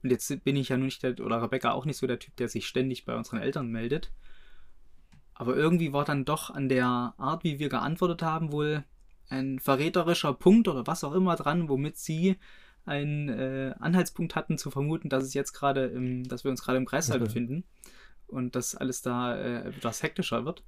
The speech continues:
Speaker 2: Mütter haben da so ein ganz komisches Gespür.
Speaker 1: Ja,
Speaker 2: Also,
Speaker 1: irgendwie haben die
Speaker 2: es
Speaker 1: das,
Speaker 2: ist, es ist
Speaker 1: äh,
Speaker 2: Wahnsinn.
Speaker 1: raus. Da kommen
Speaker 2: Ja.
Speaker 1: irgendwelche Vibes an und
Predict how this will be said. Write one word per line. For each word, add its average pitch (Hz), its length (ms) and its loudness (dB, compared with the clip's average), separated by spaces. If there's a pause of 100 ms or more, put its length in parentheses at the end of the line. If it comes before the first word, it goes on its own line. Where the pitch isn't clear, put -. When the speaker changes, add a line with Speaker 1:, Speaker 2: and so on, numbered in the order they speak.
(400)
Speaker 2:
Mütter 120 340 4
haben 131 100 6
da 120 80 6
so 107 100 4
ein 104 60 6
ganz 110 180 2
komisches 113 360 -2
Gespür. 113 380 2
Speaker 1:
Ja, 156 100 4
Speaker 2:
Also, 160 140 8
Speaker 1:
irgendwie 220 180 10
haben 220 140 8
die 233 60 6
Speaker 2:
es 214 40 0
Speaker 1:
das, 220 140 4
Speaker 2:
ist, - 160 4
es 208 200 4
ist 220 120 2
Speaker 1:
äh, - 20 0
Speaker 2:
Wahnsinn. 196 180 8 (100)
Speaker 1:
raus. 92 140 2
Da 135 140 2
kommen 160 200 0
Speaker 2:
Ja. 170 60 2
Speaker 1:
irgendwelche 165 400 2
Vibes 170 320 2
an 208 220 4
und 175 260 2